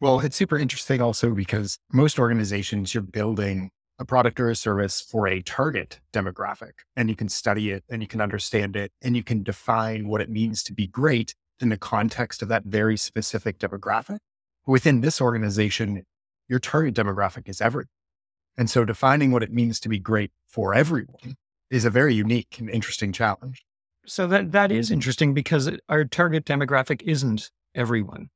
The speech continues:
Speaker 2: We do prioritize particular audiences. So we
Speaker 1: That's
Speaker 2: are for
Speaker 1: fascinating.
Speaker 2: everyone. Anyone can come, but we do prioritize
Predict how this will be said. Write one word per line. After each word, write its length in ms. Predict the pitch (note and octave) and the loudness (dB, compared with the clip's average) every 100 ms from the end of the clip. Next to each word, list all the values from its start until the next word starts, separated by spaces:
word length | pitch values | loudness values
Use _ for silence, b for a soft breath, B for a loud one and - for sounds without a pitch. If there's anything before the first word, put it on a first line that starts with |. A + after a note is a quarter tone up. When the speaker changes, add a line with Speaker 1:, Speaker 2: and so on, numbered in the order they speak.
| - | -4
Speaker 2:
We 160 | D3+ | 0
do 240 | C#3 E3 E3 | 4 4 2
prioritize 1120 | - E3 C#3+ D3+ D3 B2+ A#2+ F#2 F2+ - - _ | 0 2 4 6 4 0 -6 -8 -10 -14 -18 _
particular 480 | B2 B2+ A2 A2 G2+ | -8 -6 0 2 4
audiences. 560 | G#2 G#2 - - D#3 - | 2 0 -4 -12 -16 -6
So 140 | F#3 | 0
we 60 | F#3+ | 4
Speaker 1:
That's 120 | C#3+ | 6
Speaker 2:
are 60 | E3+ | 6
for 160 | G#3 | 4
Speaker 1:
fascinating. 300 | G2 E3 B2+ | 2 0 0
Speaker 2:
everyone. 340 | B2+ C3+ A2 C3 | 2 2 -2 -2
Anyone 480 | D3+ E3+ D3+ C3 | 2 4 4 2
can 160 | A#2+ C3+ | 0 -4
come, 320 | - D3 B2+ | -2 -2 0
but 100 | A#2+ | 0
we 140 | B2+ C3 | 0 0
do 240 | E3+ F#3 | 0 0
prioritize 1040 | - E3 D3+ D3 C#3+ B2+ A#2 G#2 G#2 G2+ | 0 2 4 4 2 0 -6 -6 -6 -8